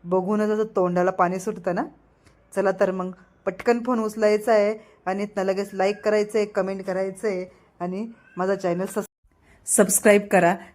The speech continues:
आणि ना जे कोणी हे चिकनचं लव्हर असेल ना तर त्यांना विस-, म्हणजे, म्हणजे ही लिंक पाठवायला विसरू नका.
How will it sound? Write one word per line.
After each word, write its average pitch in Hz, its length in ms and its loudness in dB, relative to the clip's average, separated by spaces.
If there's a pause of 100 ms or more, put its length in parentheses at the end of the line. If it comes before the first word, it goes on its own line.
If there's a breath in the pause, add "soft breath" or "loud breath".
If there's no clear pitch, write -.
आणि 208 220 4
ना 202 240 0
जे 196 200 4
कोणी 240 380 2
हे 196 100 2
चिकनचं 196 480 -2
लव्हर 196 280 2
असेल 180 240 -2
ना 175 160 -4
तर 180 60 -4
त्यांना 180 420 -2 (360 loud breath)
विस-, 175 220 -4
म्हणजे, 180 440 -2
म्हणजे 175 180 -2
ही 202 160 0
लिंक 233 180 2
पाठवायला 208 440 2
विसरू 202 340 -4
नका. 151 240 -4